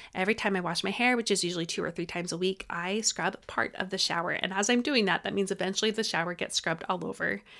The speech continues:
and, um, broken up. And I'm actually gonna share more about tricks like that in an upcoming episode, so stay tuned. Related to deep cleaning, here's another tip. Have your kids help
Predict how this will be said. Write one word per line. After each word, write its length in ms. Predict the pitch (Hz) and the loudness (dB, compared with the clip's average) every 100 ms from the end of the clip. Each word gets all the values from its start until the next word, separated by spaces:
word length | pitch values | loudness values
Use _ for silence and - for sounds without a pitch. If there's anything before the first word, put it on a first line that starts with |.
| - _ _ - | -20 _ _ -4
and, 320 | 180 170 165 - | 0 0 -2 -6
um, 360 | 170 170 - - - | -6 -8 -12 -8 -2
broken 260 | 170 175 | -2 0
up. 120 | - - - - - - | -4 -6 -14 -12 -6 0
And 120 | 247 | 2
I'm 80 | 381 | 2
actually 260 | - 294 | 2 4
gonna 140 | 269 220 | 4 4
share 200 | - 185 | 4 2
more 280 | 180 185 | 2 0
about 480 | - - 185 180 - | -2 0 0 -2 -4
tricks 280 | - 208 - | -4 -2 -2
like 180 | 185 165 | -2 -2
that 380 | 165 254 - - | -2 -2 -2 -4
in 80 | 196 | -2
an 80 | 180 | 0
upcoming 400 | 170 - 175 170 | -2 -2 -4 -4
episode, 480 | 170 160 - - - | -4 -4 -2 -4 -2
so 80 | 185 | -2
stay 200 | - 208 | 0 0
tuned. 420 | - - - - - _ _ _ _ _ _ - - - - - - _ - | -2 -6 -10 -14 -18 _ _ _ _ _ _ -20 -18 -14 -12 -14 -16 _ 0
Related 400 | 226 262 392 403 | 4 6 6 6
to 100 | 247 | 2
deep 300 | - 190 - | 0 -4 -4
cleaning, 340 | - 156 202 | -2 2 2
here's 140 | 220 208 | 4 4
another 240 | 262 277 | 4 4
tip. 300 | 254 - - - - - - _ _ _ - - | 2 -2 -6 -14 -18 -18 -18 _ _ _ -2 4
Have 200 | 226 285 | 4 4
your 100 | 302 | -2
kids 440 | - 220 233 240 | 0 2 2 0
help 260 | - 214 | 2 2